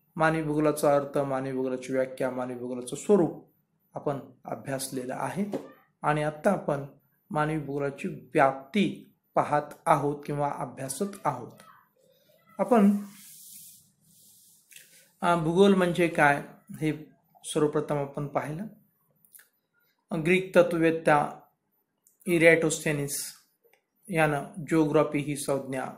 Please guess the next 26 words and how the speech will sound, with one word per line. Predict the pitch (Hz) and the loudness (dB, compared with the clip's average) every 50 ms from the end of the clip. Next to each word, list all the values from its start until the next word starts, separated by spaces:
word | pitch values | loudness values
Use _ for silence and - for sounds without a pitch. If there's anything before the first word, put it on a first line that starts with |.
| - | -12
सर्वप्रथम | - - 147 143 139 - 151 143 - - 143 135 131 | -10 -6 -4 -4 -4 -4 -6 -8 -6 -6 -8 -6 -4
वापरली | 127 127 123 123 139 135 135 160 196 - - - _ _ _ _ _ _ _ _ - _ - - _ - | -4 -4 -4 -2 -4 -4 -4 -4 -8 -8 -10 -16 _ _ _ _ _ _ _ _ -20 _ -20 -20 _ -6
आणि | - 151 156 | -4 -2 -2
ही | 147 160 165 | 0 -2 -2
संज्ञा, | 160 - 226 220 208 170 170 156 131 135 131 - - - _ _ _ _ _ _ _ _ _ _ _ _ _ _ _ _ _ _ _ - | 0 4 4 4 4 4 2 0 0 0 -2 -6 -14 -20 _ _ _ _ _ _ _ _ _ _ _ _ _ _ _ _ _ _ _ -4
अ, | 160 156 151 151 147 147 147 139 | -2 0 2 2 0 0 -2 -2
जिओ | - 190 196 196 190 190 190 190 - - - - - _ _ _ _ _ _ _ _ _ - | 2 6 8 8 8 8 6 2 2 0 -4 -12 -16 _ _ _ _ _ _ _ _ _ 2
आणि | 160 165 165 165 160 156 156 - - - _ _ _ _ _ _ _ - 185 156 151 | 4 4 4 4 2 -2 -4 -8 -12 -18 _ _ _ _ _ _ _ -12 -6 2 6
ग्राफिन | 170 175 170 175 - 165 156 143 143 - - | 8 8 8 8 2 -4 -4 -4 -6 -8 -6
या | 156 151 151 147 | -2 0 2 2
दोन | 143 135 143 175 185 196 196 190 | 0 2 2 2 4 4 4 2
ग्रीक | - 160 147 139 156 147 - | 0 -4 -6 -6 -6 -4 -4
शब्दापासून | - - 151 131 131 139 139 135 - 143 - - 143 139 131 135 | -6 -6 -6 -4 0 -2 -2 -2 -4 -10 -12 -10 -10 -10 -8 -4
तयार | 139 135 131 131 131 135 | -2 0 0 0 -2 -6
झालेली | 131 - - - - - 143 135 131 123 123 127 | -8 -12 -14 -16 -10 -6 -6 -4 -4 -4 -4 -2
आहे. | 131 131 139 - 202 208 - - _ _ _ _ _ _ _ - 165 143 | 2 2 2 2 0 -4 -6 -10 _ _ _ _ _ _ _ -12 -10 -2
जिओ | 127 175 185 185 180 | 2 4 6 6 6
म्हणजे | 175 165 160 151 156 160 | 4 2 0 2 2 2
अर्थ, | 151 143 156 151 147 - - - - | 4 4 2 2 2 -4 -12 -6 -4
तर | 151 139 | -2 -2
ग्राफिन | 131 - 139 135 135 - 147 139 139 | -2 2 2 2 2 2 -2 -4 -4
म्हणजे | 131 127 131 127 127 | -4 -6 -4 -6 -6
स्टडी, | - - - 170 147 135 - - - - - _ _ _ _ _ _ _ _ _ _ _ _ _ - 202 | -6 2 4 4 4 4 -2 -4 -10 -16 -20 _ _ _ _ _ _ _ _ _ _ _ _ _ -10 -10
study | 175 - - 180 170 165 170 165 | -8 -2 4 6 6 8 8 6
of | 156 - | 4 4
the | 135 147 151 | 2 0 -2